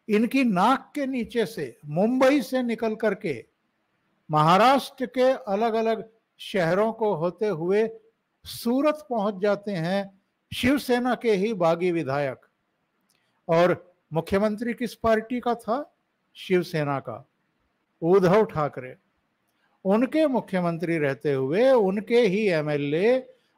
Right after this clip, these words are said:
और उनको समर्थन देने वाले निर्दलीय सूरत पहुंच जाते हैं, गुजरात पहुंच जाते हैं, भारतीय जनता पार्टी के रूल्ड स्टेट,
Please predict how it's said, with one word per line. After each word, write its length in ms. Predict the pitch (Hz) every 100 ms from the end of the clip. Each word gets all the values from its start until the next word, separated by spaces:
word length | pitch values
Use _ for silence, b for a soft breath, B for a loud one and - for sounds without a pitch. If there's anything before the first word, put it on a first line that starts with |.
| -
और 240 | 160 175
उनको 720 | 185 175 165 175 - 185 196 196 _ _ _ _ _
समर्थन 600 | - 156 160 - 196 190
देने 460 | 156 156 170 175
वाले 400 | 165 143 147 180
निर्दलीय 840 | 185 160 143 156 156 185 208 226 220 _ _ _ _ _ _
सूरत 480 | - 180 214 247 240
पहुंच 220 | 180 147
जाते 320 | 131 143 -
हैं, 240 | 143 135 131
गुजरात 480 | 147 165 214 240 -
पहुंच 220 | 165 147
जाते 340 | 139 143 -
हैं, 220 | 139 135 135
भारतीय 460 | 117 156 - 220
जनता 320 | 190 160 160
पार्टी 360 | 165 156 156 170
के 120 | 170
रूल्ड 400 | 151 180 196 160
स्टेट, 400 | - - 175 202